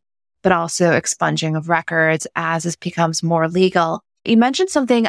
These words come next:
on the Oregon side that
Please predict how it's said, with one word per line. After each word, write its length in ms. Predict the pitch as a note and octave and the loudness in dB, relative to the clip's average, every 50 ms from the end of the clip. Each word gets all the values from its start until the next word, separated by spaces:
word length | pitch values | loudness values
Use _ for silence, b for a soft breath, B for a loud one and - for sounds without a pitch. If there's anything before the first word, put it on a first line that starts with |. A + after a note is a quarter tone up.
| - - | 0 0
on 460 | G3+ G3 G3 G3 G3 F#3+ F#3+ F#3+ - - | 0 0 2 2 2 2 0 0 0 0
the 200 | F#3 F#3+ F3+ - | 2 2 2 2
Oregon 460 | F3 F#3 G3 G3+ G3 F#3 F3+ E3 E3 | 4 4 4 4 2 2 -2 -2 -2
side 600 | D#3+ - F3+ E3 D#3+ E3 E3 E3 E3 D#3+ E3+ - | -2 -2 0 0 0 0 0 0 -2 -2 -2 0
that 420 | F#3 F3 E3 E3+ E3+ E3+ E3 D#3 | 0 0 2 0 0 -2 -2 -6